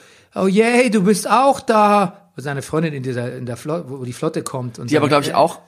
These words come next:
Speaker 2: also man hat sich getrennt mit, „Wollen wir uns küssen?“ Und irgendwie ist jetzt klar, da geht auch nichts. Ich
Speaker 1: Ja, zu Recht, weil
Speaker 2: Den
Speaker 1: sie
Speaker 2: Kuss hätte ich lieber gesehen eigentlich als den zwischen
Speaker 1: Ja, aber weißt du, warum auch nichts geht? Weil sie auch erkannt hat, ähm,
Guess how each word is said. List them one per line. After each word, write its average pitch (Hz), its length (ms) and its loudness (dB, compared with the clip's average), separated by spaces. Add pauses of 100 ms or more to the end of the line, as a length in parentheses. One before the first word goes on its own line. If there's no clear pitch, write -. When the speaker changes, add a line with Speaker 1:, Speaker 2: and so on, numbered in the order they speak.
(220)
Speaker 2:
also 135 180 2 (320)
man 117 240 -2
hat 147 120 0
sich 156 100 -6
getrennt 143 320 -2
mit, 127 160 -6
„Wollen 139 160 2
wir 127 40 -2
uns 120 140 -4
küssen?“ 170 400 -2
Und 139 380 -4 (580)
irgendwie 139 200 0
ist 131 100 -4
jetzt 139 180 -4
klar, 127 240 2
da 120 140 0
geht 117 260 -8
auch 113 200 -2
nichts. - 440 -8 (560)
Ich - 240 -16 (600)
Speaker 1:
Ja, 170 260 2
zu - 120 -4
Recht, 185 300 -2
weil 139 160 -6
Speaker 2:
Den 143 140 0
Speaker 1:
sie 160 40 2
Speaker 2:
Kuss 190 140 2
hätte 180 140 0
ich - 80 -6
lieber 180 220 2
gesehen 151 300 -2
eigentlich 131 320 -6
als 123 200 -8
den 139 180 -6
zwischen 139 420 -8
Speaker 1:
Ja, 156 80 0
aber 170 100 2
weißt 190 180 0
du, 208 40 2
warum 180 120 2
auch 165 120 2
nichts 185 220 2
geht? 139 180 0
Weil 139 140 2
sie 151 160 2
auch 147 140 0
erkannt 127 400 -2
hat, 123 320 -4
ähm, 113 380 -4